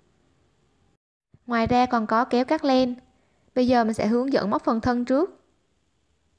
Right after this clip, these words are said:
Đầu tiên tạo cho mình một vòng tròn. Móc và kéo len qua vòng tròn. Từ đây móc lên cho mình một dây móc xích dài năm mươi tám mũi móc.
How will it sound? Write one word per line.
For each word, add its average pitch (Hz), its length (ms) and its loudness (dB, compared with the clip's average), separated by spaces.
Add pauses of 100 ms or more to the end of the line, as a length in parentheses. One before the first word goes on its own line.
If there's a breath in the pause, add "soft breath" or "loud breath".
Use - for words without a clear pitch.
(3750)
Đầu 240 220 2
tiên 262 340 0
tạo - 180 -4
cho 247 140 -2
mình 254 160 0
một 226 160 -4
vòng 226 200 0
tròn. 226 400 2 (720 soft breath)
Móc 320 200 0
và 233 140 2
kéo 240 220 0
len 269 260 0
qua 254 80 2
vòng 240 220 -2
tròn. 226 400 0 (2500)
Từ 254 180 2
đây 262 200 2
móc 320 180 -2
lên 269 200 0
cho 262 160 2
mình 247 280 0
một 226 140 0
dây 247 200 0
móc 285 140 -6
xích 370 200 -4
dài 233 220 0
năm 247 200 -2
mươi 254 80 -4
tám 254 280 -2
mũi 190 180 -2
móc. 294 180 -2